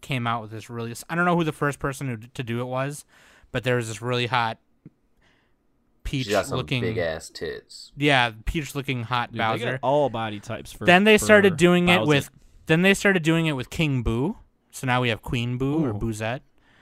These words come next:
Speaker 3: She's got that tongue action.
Speaker 2: I can't find any of those ones.
Speaker 3: Ahegawing. Just check
Speaker 1: They're,
Speaker 3: our
Speaker 1: dude,
Speaker 3: Discord.
Speaker 1: just, just go on our <laughs> Discord. They're all over the place on our Discord now.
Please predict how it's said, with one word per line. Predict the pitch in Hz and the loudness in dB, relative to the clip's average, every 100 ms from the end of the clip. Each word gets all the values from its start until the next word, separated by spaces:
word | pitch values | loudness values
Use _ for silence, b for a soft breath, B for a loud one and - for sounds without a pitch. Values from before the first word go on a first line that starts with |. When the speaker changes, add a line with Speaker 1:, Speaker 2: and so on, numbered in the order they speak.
| - | -12
Speaker 3:
She's | 135 131 | -8 -2
got | 143 135 | -2 0
that | 120 - | -2 -4
tongue | - 131 135 | -4 -4 -2
action. | 123 127 - 147 | -4 -6 -8 -6
Speaker 2:
I | 110 | -4
can't | 160 151 - | -2 -2 2
find | 117 120 | 2 2
any | 101 87 | -2 -6
of | 82 | -6
those | 85 87 - | -4 -6 -6
ones. | 85 85 - | -12 -14 -8
Speaker 3:
Ahegawing. | 117 120 113 110 117 127 | -4 -4 -4 -4 -6 -6
Just | 135 139 156 | -6 -8 -4
check | |
Speaker 1:
They're, | 139 160 | 0 2
Speaker 3:
our | 165 | 4
Speaker 1:
dude, | 160 135 | 2 2
Speaker 3:
Discord. | 120 | 0
Speaker 1:
just, | 101 107 - | -4 -6 -2
just | 156 151 | -2 4
go | 165 | 4
on | 170 | 6
our | 156 | 4
<laughs> | 151 | 2
Discord. | 180 - 208 170 | 2 8 8 8
They're | 175 | 6
all | 165 | 8
over | 165 196 233 | 6 6 6
the | 226 | 6
place | - 262 302 262 | 6 6 6 6
on | 262 | 4
our | 277 | 4
Discord | 208 269 - 196 254 220 | 2 -2 -4 -2 -2 -2
now. | 240 | -6